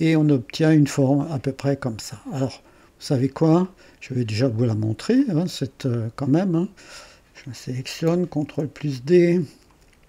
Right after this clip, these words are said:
On va la mettre en bronze, façon bronze. <clears throat> Elle est belle, hein, elle, elle, elle est lisse, hein, il n'y a pas à dire, intérieur, extérieur, hein.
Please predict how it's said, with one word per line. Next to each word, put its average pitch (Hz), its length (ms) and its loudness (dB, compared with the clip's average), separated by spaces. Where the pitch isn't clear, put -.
On 147 140 -4
va 113 140 -6
la 117 80 -10
mettre 139 360 -6
en 131 40 -4
bronze, 147 680 2
façon 147 380 -6
bronze. 147 460 -2
<clears throat> - 360 -14
Elle 139 180 6
est 147 60 0
belle, 185 280 6
hein, 185 140 4
elle, 117 140 -4
elle, 107 260 -10
elle 120 140 -10
est 120 60 -4
lisse, 285 340 2
hein, 208 100 0
il 214 40 -2
n'y 156 60 0
a 123 60 -4
pas 135 140 -4
à 143 60 -2
dire, 185 220 -4
intérieur, 139 500 2
extérieur, 185 560 -4
hein. 175 120 -6